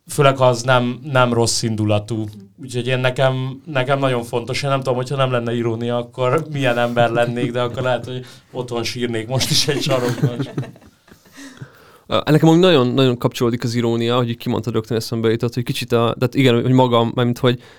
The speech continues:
Speaker 2: nem is magam, hanem hogy az a szerep, hogy az ember költ a huszonegyedik században, azt ilyen nagyon nehéz komolyan venni, én folyton ezt érzem,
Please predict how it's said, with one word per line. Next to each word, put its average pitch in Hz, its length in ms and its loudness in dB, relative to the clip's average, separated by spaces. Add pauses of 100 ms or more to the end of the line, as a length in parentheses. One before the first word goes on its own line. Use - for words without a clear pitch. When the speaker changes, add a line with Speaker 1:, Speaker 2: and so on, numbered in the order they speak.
Speaker 2:
nem 143 160 6
is 147 160 4
magam, 127 460 4
hanem 127 280 4
hogy 123 160 0
az 120 160 2
a 120 300 4
szerep, 113 500 0
hogy 113 140 -4
az 113 80 0
ember 110 280 0
költ 117 320 2
a - 40 -2
huszonegyedik 110 540 -2
században, 117 580 -2
azt 120 180 0
ilyen 131 120 6
nagyon 143 220 8
nehéz 120 280 4
komolyan 110 420 2
venni, 110 240 2
én 120 80 0
folyton 120 380 2
ezt 107 220 -2
érzem, 123 360 2